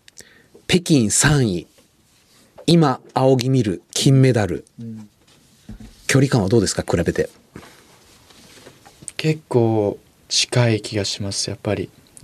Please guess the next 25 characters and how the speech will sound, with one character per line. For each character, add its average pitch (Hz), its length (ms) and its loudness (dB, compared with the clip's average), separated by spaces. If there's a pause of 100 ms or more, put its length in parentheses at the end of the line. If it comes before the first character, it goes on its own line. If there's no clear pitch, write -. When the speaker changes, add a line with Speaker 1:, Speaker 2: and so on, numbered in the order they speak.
Speaker 2:
四 117 160 2
年、 104 340 -2 (340)
そ - 160 -4
の 110 80 0
ピ 127 140 -2
ョ 123 80 4
ン 120 60 2
チ 110 160 -4
ャ 104 100 -2
ン 104 80 -4
の 104 80 -4
時 - 320 -6
か 101 140 -2
ら 95 280 -2
見 113 140 2
る 180 240 0
メ 101 160 -2
ダ 107 140 2
ル 110 80 4
っ 110 40 2
て - 200 0
い 117 60 4
う - 20 0
の 95 120 -2
は 92 220 -4